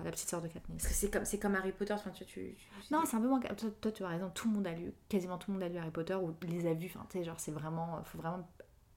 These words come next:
Speaker 1: enfin, c'est rare, tu vois, les gens qui ont pas lu. Hunger Games, il y a grave des gens qui ont ni lu, ni vu, ni rien, tu vois.
Speaker 2: Moi, je trouve quand même, euh, oui, ok,
Speaker 1: Bref,
Speaker 2: ok.
Speaker 1: quoi qu'il. Donc j'ai lu ça, après j'ai lu une B D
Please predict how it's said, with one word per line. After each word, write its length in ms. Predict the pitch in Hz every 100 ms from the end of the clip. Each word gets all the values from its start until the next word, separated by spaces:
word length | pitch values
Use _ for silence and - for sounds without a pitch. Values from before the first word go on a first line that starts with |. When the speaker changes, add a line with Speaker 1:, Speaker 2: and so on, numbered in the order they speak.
| -
Speaker 1:
enfin, 220 | - 156 160
c'est 140 | 165
rare, 240 | 165 165 160
tu 80 | 170
vois, 60 |
les 80 | 160
gens 80 | 160
qui 60 |
ont 40 | 160
pas 120 | 160
lu. 180 | 165 196 - - - - -
Hunger 280 | 185 175 170
Games, 160 | 160 214 202
il 60 |
y 20 |
a 20 | 135
grave 220 | - 160
des 80 | 165
gens 140 | 185
qui 100 | -
ont 100 | 156
ni 140 | 165 175
lu, 180 | 165 185
ni 140 | 185
vu, 140 | 160 175
ni 120 | 165
rien, 200 | 151 185
tu 160 | - -
vois. 100 | - - -
Speaker 2:
Moi, 340 | 185 185 190 196 -
je 100 | -
trouve 140 | - 196 -
quand 60 | -
même, 140 | - - -
euh, 40 | - - - - -
oui, 220 | 202 202
ok, 80 | 208
Speaker 1:
Bref, 340 | 180 170 165 -
Speaker 2:
ok. 100 | - 226 -
Speaker 1:
quoi 140 | - 233
qu'il. 180 | - - - - - -
Donc 140 | 214
j'ai 120 | 233
lu 140 | 247 202
ça, 440 | - 196 208 247 -
après 380 | 220 - 254 247
j'ai 160 | 208
lu 260 | 196 208 -
une 520 | 202 190 180 175 175
B 140 | 170 240 226
D 240 | 220 -